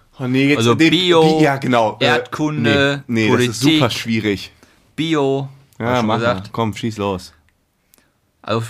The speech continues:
Speaker 2: Klasse fünf bis neun. Hab ich ein
Speaker 1: Ja.
Speaker 2: kleines Quiz gefunden.
Speaker 1: Kannst,
Speaker 2: Ich sag jetzt einfach, das lese
Speaker 1: kannst
Speaker 2: ich
Speaker 1: du
Speaker 2: mal
Speaker 1: denn
Speaker 2: vor.
Speaker 1: auch so Mathefragen da reinbauen?
Speaker 2: Wo lebten oder leben
Speaker 1: Ja.
Speaker 2: Orang-Utas? Sumatra und Borneo,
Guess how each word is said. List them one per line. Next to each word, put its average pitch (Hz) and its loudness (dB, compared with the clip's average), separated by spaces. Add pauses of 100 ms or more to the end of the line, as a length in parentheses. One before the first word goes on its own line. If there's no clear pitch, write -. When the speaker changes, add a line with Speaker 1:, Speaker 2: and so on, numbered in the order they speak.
(120)
Speaker 2:
Klasse - -8
fünf 190 -12
bis - -12
neun. 104 -4
Hab 104 -14
ich - -18
ein 127 -4
Speaker 1:
Ja. 131 -6
Speaker 2:
kleines 143 -4
Quiz 175 -14
gefunden. 156 -8
Speaker 1:
Kannst, 147 0
Speaker 2:
Ich - -12
sag 127 -4
jetzt 123 -10
einfach, 120 -8
das 120 -14
lese 123 -6
Speaker 1:
kannst 131 -2
Speaker 2:
ich 113 -6
Speaker 1:
du 139 -2
Speaker 2:
mal 123 -10
Speaker 1:
denn 127 0
Speaker 2:
vor. - 0
Speaker 1:
auch 113 -2
so 113 -4
Mathefragen 165 -4
da 156 -4
reinbauen? 170 -6 (600)
Speaker 2:
Wo 160 -2
lebten 147 -6
oder 98 -6
leben 127 -4
Speaker 1:
Ja. 92 -8
Speaker 2:
Orang-Utas? 113 -6 (640)
Sumatra 143 -8
und 107 -8
Borneo, 147 -6